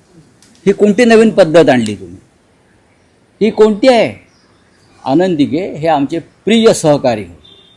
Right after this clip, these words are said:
ते शिवसेनेचे नेतेही नव्हते, ते उपनेते नव्हते, ते ठाण्याचे जिल्हा प्रमुख होते. तुम्ही हिंदुहृदय सम्राट बाळासाहेब ठाकरे यांच्या बरोबरीनं, हां, का तुम्हाला बाळासाहेब ठाकरेंचा ब्रँड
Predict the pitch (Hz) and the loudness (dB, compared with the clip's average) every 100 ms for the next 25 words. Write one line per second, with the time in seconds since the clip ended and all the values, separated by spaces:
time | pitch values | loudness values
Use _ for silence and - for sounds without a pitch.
0 | _ _ - 185 - 170 185 180 185 - | _ _ -2 -2 0 -2 -2 -4 -8 -6
1 | 175 165 147 208 165 107 - 82 _ _ | -2 0 2 2 2 -2 -10 -20 _ _
2 | _ _ _ _ _ - 196 185 226 233 | _ _ _ _ _ 2 4 4 4 2
3 | 226 233 214 190 135 127 - _ _ _ | 2 4 4 2 -2 -8 -16 _ _ _
4 | - 269 196 165 170 170 254 233 233 196 | 2 2 2 0 2 2 0 4 6 6
5 | 135 113 107 - _ _ _ _ _ _ | 4 -4 -8 -16 _ _ _ _ _ _
6 | _ _ _ _ - 156 220 147 151 185 | _ _ _ _ -8 -4 -4 -4 -2 -2
7 | 196 214 220 156 131 143 175 123 120 156 | 0 -2 -4 -4 0 0 -2 -4 -2 0
8 | 175 - 175 - 127 - 160 147 139 156 | 0 -2 -10 -10 -12 -8 -6 -4 -4 -4
9 | 117 127 156 139 110 92 95 113 _ _ | -4 -6 -6 -6 -8 -14 -20 -20 _ _
10 | _ _ - 175 - 165 185 - 175 175 | _ _ -4 -4 0 0 0 0 2 2
11 | 143 143 147 185 - 156 160 175 170 175 | 4 4 2 -2 -4 -6 -2 -2 0 -2
12 | 123 135 151 | -2 -2 -2